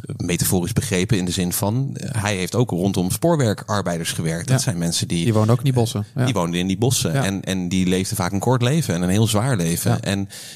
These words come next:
Speaker 1: en het is, eh, het is eigenlijk, ja, zij hebben dat moeten bekopen met de dood. En daar genieten dan nu wij van.
Speaker 2: Precies.
Speaker 1: Hè, wij van
Speaker 2: Ja.
Speaker 1: als, als luxe product.
Speaker 2: Ja.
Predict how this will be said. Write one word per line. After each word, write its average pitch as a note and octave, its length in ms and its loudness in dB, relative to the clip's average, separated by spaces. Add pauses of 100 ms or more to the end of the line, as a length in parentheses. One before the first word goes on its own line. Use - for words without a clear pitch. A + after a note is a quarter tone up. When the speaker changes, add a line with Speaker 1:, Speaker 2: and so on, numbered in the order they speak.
Speaker 1:
en G2+ 240 -2
het F2 200 -2
is, G2 260 0
eh, C2+ 300 -2
het F#2 160 -2
is - 220 0
eigenlijk, G2+ 320 -4
ja, F#2 220 -2
zij F2 160 -12 (140)
hebben G#2+ 200 0
dat F#2+ 80 -2
moeten G2 200 -4
bekopen G2 320 -2
met F2 120 0
de F#2+ 80 -2
dood. F#2 340 -2
En F2+ 240 -6
daar F2+ 320 -2
genieten A#2+ 360 0
dan F2+ 180 -4
nu G2 120 2
wij A2+ 260 4
van. E2 180 -6
Speaker 2:
Precies. A2 220 0
Speaker 1:
Hè, B2 60 2
wij A#2 200 0
van - 120 -2
Speaker 2:
Ja. - 60 -2
Speaker 1:
als, - 180 -2
als - 160 -6
luxe A2+ 280 0
product. D#2+ 440 -2
Speaker 2:
Ja. - 60 -20